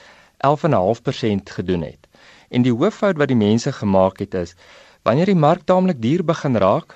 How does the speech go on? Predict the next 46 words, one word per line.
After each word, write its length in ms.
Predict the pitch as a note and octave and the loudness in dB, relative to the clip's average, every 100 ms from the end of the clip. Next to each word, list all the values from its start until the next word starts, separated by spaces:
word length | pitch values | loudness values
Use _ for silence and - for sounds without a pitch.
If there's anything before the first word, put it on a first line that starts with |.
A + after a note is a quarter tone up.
| - | -6
dan 160 | G2+ G2+ | -6 -2
voel 180 | F3 | 0
hulle 200 | E3+ D#3+ | 0 2
hulle 240 | C3 A#2 A#2 | 0 0 -2
verloor 520 | - G#2+ G#2+ A#2 - | -4 -2 0 0 0
uit 280 | - - - | -2 -2 -6
en 120 | G#2 | -4
dan 180 | G2 G2 | -4 -4
koop 280 | D3 C3+ - | 0 0 0
hulle. 260 | F2+ C#2 _ _ _ | -2 -4 _ _ _
En 100 | - | -2
dan 160 | A3 F3 | 0 2
wanneer 200 | G3+ A3 | 2 2
die 100 | G3+ | 2
mark 300 | C3+ C3+ - | 2 0 0
afkom, 520 | E3+ F3+ - F#2 C#2+ - _ _ _ | -4 -4 -4 -6 -6 -10 _ _ _
dan 160 | A2 A#2 | 0 2
raak 220 | C#3 C#3+ | 2 2
hulle 160 | C#3+ | -2
bang 260 | A2 A#2 F#3 | 2 2 2
en 80 | C#3+ | 2
dan 180 | A2 G#2 | 0 -2
verkoop 580 | - D3+ - - - | -2 -2 -2 -4 -4
hulle. 180 | E2 E2 - _ - - - - | -8 -12 -16 _ -20 -20 -20 -2
So 140 | D#3+ | 0
ek 120 | D3 | 2
dink 180 | F3 A3+ | 2 0
is 120 | G#3 | -2
baie 280 | A#2+ A2+ F#3 | 0 2 2
belangriker, 640 | D3 A#2 G#2 A2 A2+ A#2+ | 2 2 2 2 0 -4
veral 320 | - - E3 | -4 -2 0
met 180 | G#2+ G#2 | 0 0
mense 580 | A2+ A2 A#2 C3 A2+ G#2+ | 0 0 0 0 0 0
se 160 | - A2 | -6 -8
groter 440 | - C#3+ C#3 A#2+ | -2 -2 0 -4
geld, 320 | - F2 - _ - - _ _ - | -2 -2 -2 _ -20 -20 _ _ -2
om 180 | A#2+ B2 | 2 2
dit 160 | C#3 | 2
in 120 | D3 | 0
'n 60 | C#3+ | 0
vaste 360 | - G#3 G3+ F#3+ | 0 -4 -2 -8
plan 360 | - F3 F3 | -4 -2 -2
te 100 | F3 | -2
hê 320 | E3 E3 E3 | -2 -2 -2
waar 220 | A2 G2+ G#2 | 2 2 2
dit 240 | G#2 | -2